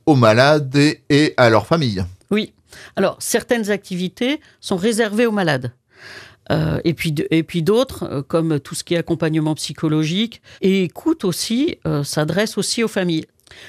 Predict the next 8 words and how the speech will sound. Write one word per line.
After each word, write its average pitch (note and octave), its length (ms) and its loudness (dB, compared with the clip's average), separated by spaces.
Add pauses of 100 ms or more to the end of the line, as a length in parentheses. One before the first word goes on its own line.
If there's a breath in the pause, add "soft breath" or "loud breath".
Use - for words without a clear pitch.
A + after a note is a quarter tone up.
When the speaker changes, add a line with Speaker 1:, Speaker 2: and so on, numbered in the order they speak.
Speaker 2:
Ça F3+ 160 2
dépend F#3+ 280 0
vraiment F#3+ 360 -2
des D#3+ 640 0
pratiques - 520 -4 (520 loud breath)
et E3 80 2
des F3 160 2
demandes. D#3 460 -2